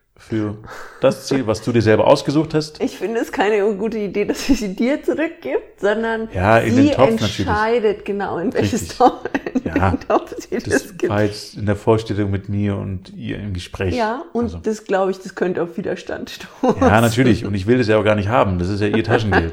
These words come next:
Speaker 2: <laughs>
Speaker 1: Ich möchte ja nur beibringen, das dann in die richtigen Töpfe zu setzen. Also im, im Prinzip in diesem Austausch zu, zu, zu bleiben, zu sagen, okay, diese zehn Euro sind jetzt nicht komplett für Süßigkeiten,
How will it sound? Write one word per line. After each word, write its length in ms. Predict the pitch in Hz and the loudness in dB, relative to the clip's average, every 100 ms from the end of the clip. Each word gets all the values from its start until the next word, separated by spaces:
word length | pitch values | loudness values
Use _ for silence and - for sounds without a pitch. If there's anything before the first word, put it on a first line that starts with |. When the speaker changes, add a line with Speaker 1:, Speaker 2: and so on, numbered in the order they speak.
| - | -6
Speaker 2:
<laughs> 20 | - | -6
Speaker 1:
Ich 120 | 95 | -4
möchte 200 | 101 101 | -2 0
ja 80 | 98 | 0
nur 140 | 104 | 0
beibringen, 480 | 98 104 101 107 101 | 2 2 2 0 0
das 140 | 101 | -4
dann 140 | 104 104 | -4 -6
in 120 | 101 | -4
die 80 | 98 | -4
richtigen 320 | 101 104 98 | -6 -6 -2
Töpfe 300 | 135 - 101 | -2 -2 -6
zu 100 | 101 | -8
setzen. 380 | 90 90 - 95 | -4 -6 -6 -10
Also 180 | 95 | -10
im, 220 | 104 110 113 | -10 -12 -12
im 140 | 113 | -10
Prinzip 300 | 98 104 110 | -10 -8 -8
in 60 | 120 | -6
diesem 180 | 107 110 | -6 -2
Austausch 600 | 127 139 - 95 90 - _ _ | 0 0 -2 -6 -6 -10 _ _
zu, 300 | - 95 98 | -14 -12 -12
zu, 360 | - - 95 | -14 -10 -8
zu 240 | 90 - 90 | -8 -10 -6
bleiben, 340 | 90 85 85 | -4 -4 -6
zu 120 | 85 | -8
sagen, 220 | 90 90 90 | -6 -4 -4
okay, 140 | 104 | -6
diese 200 | 98 95 | -6 -6
zehn 180 | - 101 | -6 -6
Euro 360 | 107 107 110 110 - _ | -4 -4 -4 -8 -20 _
sind 160 | _ 104 | _ -6
jetzt 120 | 98 | -4
nicht 180 | 123 - | -4 -4
komplett 320 | 117 104 98 | -4 -4 -4
für 120 | - | -6
Süßigkeiten, 680 | 90 98 104 - 107 117 117 | -4 -4 -6 -8 -8 -8 -12